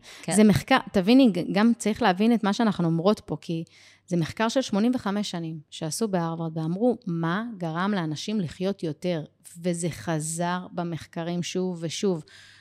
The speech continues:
Speaker 2: לא הספורט, לא הכסף, לא הבניינים, לא ה-, כלום.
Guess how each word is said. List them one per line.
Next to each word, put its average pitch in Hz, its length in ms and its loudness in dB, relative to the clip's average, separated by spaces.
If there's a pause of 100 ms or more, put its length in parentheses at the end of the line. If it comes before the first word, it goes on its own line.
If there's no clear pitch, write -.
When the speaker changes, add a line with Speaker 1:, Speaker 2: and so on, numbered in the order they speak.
(160)
Speaker 2:
לא 160 180 0
הספורט, 185 800 2
לא 160 140 0
הכסף, 196 920 2 (260)
לא 151 120 2
הבניינים, 196 840 6 (440)
לא 151 220 2
ה-, 220 420 4 (500)
כלום. 254 440 12